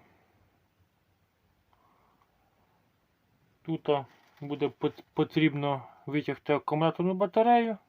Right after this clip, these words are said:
Ось так. Зняти мат-, материнську плату, зняти всі плати, зня-, зняти всі датчики і перенести,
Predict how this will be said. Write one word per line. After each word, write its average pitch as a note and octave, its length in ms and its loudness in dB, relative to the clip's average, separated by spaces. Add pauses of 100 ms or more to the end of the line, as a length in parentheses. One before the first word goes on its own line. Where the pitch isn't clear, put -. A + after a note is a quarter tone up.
(320)
Ось F3+ 260 -6
так. F3+ 240 0 (2250)
Зняти F3 460 8
мат-, D#3+ 240 6
материнську F3+ 540 4
плату, F#3+ 500 10
зняти E3+ 500 6
всі A3 280 -2
плати, F3 720 6
зня-, D3+ 300 8
зняти D3 360 4
всі C3+ 220 -6
датчики F3+ 540 6
і F#3 260 0
перенести, D3+ 880 2